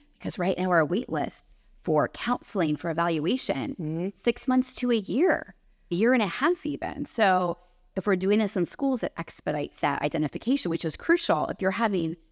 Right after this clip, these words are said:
Speaker 1: families that are moving so quickly.
Speaker 2: There are a lot of children that mask
Speaker 1: Yes.
Speaker 2: certain
Speaker 1: Right.
Speaker 2: behaviors,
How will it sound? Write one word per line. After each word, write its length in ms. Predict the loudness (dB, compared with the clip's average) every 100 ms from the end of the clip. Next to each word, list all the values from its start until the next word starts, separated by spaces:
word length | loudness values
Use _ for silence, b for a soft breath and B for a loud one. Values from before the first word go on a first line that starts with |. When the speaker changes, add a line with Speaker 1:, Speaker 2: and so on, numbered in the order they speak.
| -2
Speaker 1:
families 400 | 4 4 4 0
that 120 | -4
are 80 | -2
moving 440 | -2 -2 -6 -10
so 160 | -8 -8
quickly. 520 | -10 -14 -12 -12 -14 _ _ _ 2
Speaker 2:
There 120 | 4
are 60 |
a 40 | 6
lot 220 | 6 4
of 60 | 4
children 480 | 2 0 2 0 2
that 260 | 2 0 _
mask 880 | -2 0 2 2 2 0 -2 -10 -18 _ -8
Speaker 1:
Yes. 440 | -6 -4 -6 -8
Speaker 2:
certain 800 | -8 2 2 4 2 2 2 -2 -6 b b
Speaker 1:
Right. 260 | -6 -4
Speaker 2:
behaviors, 1400 | -4 -6 -6 -2 0 2 2 2 4 4 4 4 2 -2